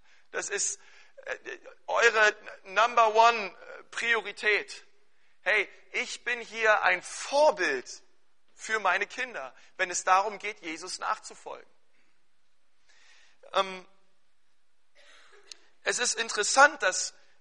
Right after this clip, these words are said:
es viele Eltern gibt, ja, ihre, ihr wichtigster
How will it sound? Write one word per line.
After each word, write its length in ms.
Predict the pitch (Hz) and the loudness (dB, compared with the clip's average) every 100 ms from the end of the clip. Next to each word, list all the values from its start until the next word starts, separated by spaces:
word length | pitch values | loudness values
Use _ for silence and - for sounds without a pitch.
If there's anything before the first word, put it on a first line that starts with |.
| - - - - | -20 -20 -20 -10
es 240 | - 196 - | -4 -4 -4
viele 360 | - 285 294 | -4 4 6
Eltern 420 | 247 247 247 196 180 | 8 6 6 -2 -4
gibt, 340 | 180 196 - | -8 -8 -6
ja, 280 | - 175 180 - - | 2 2 2 -6 -14
ihre, 300 | 202 220 220 226 | -4 2 2 2
ihr 520 | 226 233 226 214 - - - - - - - - - | 2 6 10 10 6 -4 -20 -20 -20 -20 -20 -20 -20
wichtigster 1000 | - 269 - 285 - - 226 220 208 | -10 -6 -6 -6 -8 -2 2 4 2